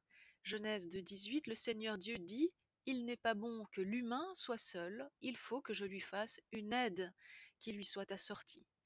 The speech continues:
La traduction n'est pas très bonne parce que le mot est souvent mal compris, hein. Il ne s'agit pas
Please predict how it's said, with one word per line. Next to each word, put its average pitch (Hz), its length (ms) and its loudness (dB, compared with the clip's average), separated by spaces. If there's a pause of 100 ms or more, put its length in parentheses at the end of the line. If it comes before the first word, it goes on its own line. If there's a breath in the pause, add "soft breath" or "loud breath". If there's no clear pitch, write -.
(1000 loud breath)
La 233 80 4
traduction 254 420 0
n'est 254 100 -2
pas 214 120 2
très 220 200 0
bonne 269 240 0
parce - 240 2
que 220 280 -2 (360)
le 226 160 -4
mot 269 180 2
est 247 60 4
souvent 226 340 0
mal 196 220 -2
compris, 240 600 -8
hein. 240 120 -14
Il 233 80 -12
ne 240 60 -4
s'agit 247 340 4
pas 240 420 4